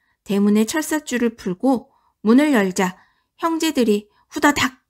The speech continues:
안으로 뛰어들어갔다. 글로리아 누나는 다 큰 처녀라는 사실도 잊고 내 손을 떨쳐내고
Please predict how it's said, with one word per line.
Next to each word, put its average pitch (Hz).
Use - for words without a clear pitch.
안으로 185
뛰어들어갔다. 277
글로리아 226
누나는 202
다 240
큰 320
처녀라는 359
사실도 302
잊고 214
내 196
손을 233
떨쳐내고 247